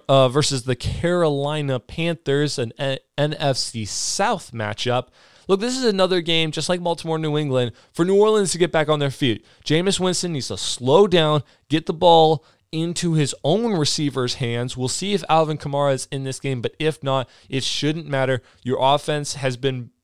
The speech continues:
really balanced nice w-, to which receiver you go to.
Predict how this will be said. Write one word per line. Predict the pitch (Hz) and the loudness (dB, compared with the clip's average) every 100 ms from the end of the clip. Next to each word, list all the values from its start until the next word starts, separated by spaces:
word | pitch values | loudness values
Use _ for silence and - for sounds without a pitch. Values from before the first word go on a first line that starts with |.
| _ _ _ _ - | _ _ _ _ -16
really | 139 156 214 220 | -10 -6 -4 -4
balanced | 151 - 135 143 143 - | -6 0 0 0 -4 -6
nice | 120 139 117 - _ _ _ - | -4 -2 -2 -6 _ _ _ -8
w-, | 123 135 - | -6 -4 -2
to | 147 | -2
which | 127 131 156 - | -2 -2 -2 -2
receiver | 127 127 - 147 143 120 | -2 -2 -2 0 -2 -2
you | 110 | -6
go | 95 117 123 | 0 2 2
to. | - 147 147 | 0 0 0